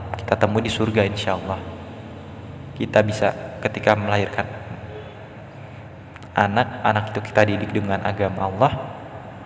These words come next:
anak itu nanti yang bakal mendoakan kita di surga.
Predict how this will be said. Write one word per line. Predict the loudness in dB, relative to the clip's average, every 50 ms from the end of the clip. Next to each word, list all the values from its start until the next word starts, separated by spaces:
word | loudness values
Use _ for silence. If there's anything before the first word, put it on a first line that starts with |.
| -16 -16 -16 -16 -16 -16 -16 -16 -6 0
anak | 4 4 4 4 2 0
itu | 0 2 2 2
nanti | 4 2 2 2 0 0 2 2
yang | 2 2 0 -4 -8 -10 -12 -12 -12 -2 0
bakal | 0 4 6 6 6 6
mendoakan | 6 6 6 6 4 4 0
kita | -2 4 6 8 8 8
di | 6 2 -4 -6 -8 -10 -10 -12 -8 -4
surga. | -4 -4 -2 -2 -4